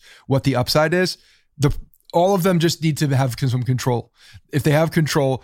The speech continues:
they will get, uh, they will get an opportunity. That being said, this is a starting pitcher, six five, n-, uh, former number two pick a long time ago, but a former number two pick. Oh, and by the way,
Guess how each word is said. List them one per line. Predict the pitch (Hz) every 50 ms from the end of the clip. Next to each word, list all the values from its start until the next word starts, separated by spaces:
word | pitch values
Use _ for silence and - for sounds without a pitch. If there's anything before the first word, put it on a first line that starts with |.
| - 127 - - -
they | 135 139 135
will | 131 131 127
get, | 123 117 131 127 120 - -
uh, | - 117 117 117 113 110 -
they | - 113 131
will | 127 123 127
get | 127 127 123
an | 120 120
opportunity. | 120 117 - 113 - - 110 107 107 117 - _ _ -
That | - 160 160 -
being | 160 156 147
said, | 131 - - 120 117 - _ _ _
this | - 214 - -
is | 277 277
a | 240
starting | - - 214 208 202 196 175
pitcher, | - - 156 - - 131 120 123 131 _ _ -
six | - - - 247 - - -
five, | - - - 147 143 143 151 156 151 147 135 - - _ _ _ _ _ -
n-, | 127 143 156 160 175
uh, | 202 180 165 147 139 131
former | 123 - - 220 226 220 208 190
number | 165 170 170 170 175
two | 165 - - 180 165
pick | 139 - - 135 139 139 - - - _ _ _ -
a | -
long | 117 131 170 156 151
time | - 135 131 123 113
ago, | 113 117 120 123
but | 110 135 131 139
a | 135
former | - 196 202 196 180
number | 165 160 147 143 143
two | - - 143 127
pick. | - 127 120 127 - - _ _ - - - - - - -
Oh, | - 233 233 233
and | 214 175
by | 160 160 151
the | 135 139
way, | 131 127 120 117 117 110